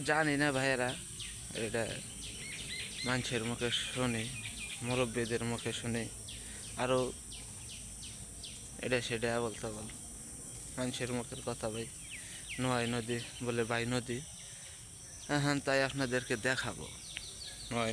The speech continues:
নদীটা, যে নোয়াই নদী কত বড় আবার কত ছোট। ভাই নোয়াই নদী একদমই ছোট।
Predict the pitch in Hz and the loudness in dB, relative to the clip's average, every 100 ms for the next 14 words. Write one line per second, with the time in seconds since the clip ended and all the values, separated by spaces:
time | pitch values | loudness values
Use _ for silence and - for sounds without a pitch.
0 | 113 107 107 113 120 - - - - - | 2 0 -2 -2 -4 -4 -12 -12 -10 -8
1 | - - - - - - - - - - | -4 -2 0 0 -4 -10 -10 -12 -12 -12
2 | - - - 120 120 120 131 127 127 131 | -12 -12 -8 -2 0 2 4 4 4 2
3 | 120 123 156 - - - - - - - | 2 2 -2 -6 -14 -12 -12 -12 -12 -12
4 | - - - - - 143 139 131 127 135 | -12 -12 -12 -12 -2 0 2 2 6 6
5 | 120 117 117 110 120 123 - - 127 113 | 6 4 2 0 -4 -2 -4 0 0 0
6 | - - - - 127 127 143 139 135 127 | -6 -10 -12 -8 -2 2 4 4 2 2
7 | 131 135 120 113 101 120 | 0 0 -2 -2 -4 -4